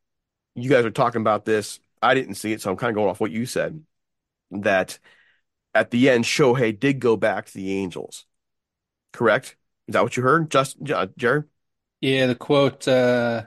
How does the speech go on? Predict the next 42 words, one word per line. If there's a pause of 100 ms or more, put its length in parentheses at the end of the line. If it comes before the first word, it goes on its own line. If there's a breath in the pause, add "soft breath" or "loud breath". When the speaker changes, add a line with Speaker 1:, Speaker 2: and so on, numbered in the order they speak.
(760)
Speaker 2:
quote
here
from
his,
from
his
agent (380 soft breath)
was,
uh,
they
went
back
to
the
Angels (180)
at
the
end
of
the
process
and
wanted
to
give
them (300)
an
opportunity
at
the
end.
He
decided, (320)
he
declined
to
say
if
money
was
the
difference